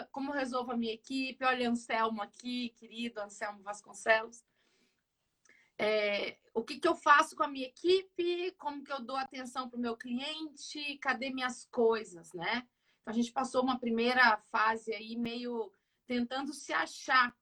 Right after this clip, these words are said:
uns primeiros dez dias ali meio estranhos, esquisitíssimos, né?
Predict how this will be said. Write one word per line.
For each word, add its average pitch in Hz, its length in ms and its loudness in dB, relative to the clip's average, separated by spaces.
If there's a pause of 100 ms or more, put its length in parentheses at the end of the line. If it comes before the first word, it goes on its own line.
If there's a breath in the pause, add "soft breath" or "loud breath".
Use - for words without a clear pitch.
uns 233 300 -6
primeiros 247 480 -6
dez 240 420 -2
dias 240 580 -6
ali 220 320 -2
meio 254 400 -4 (240 soft breath)
estranhos, 247 960 2
esquisitíssimos, 233 1400 -2
né? 196 300 -6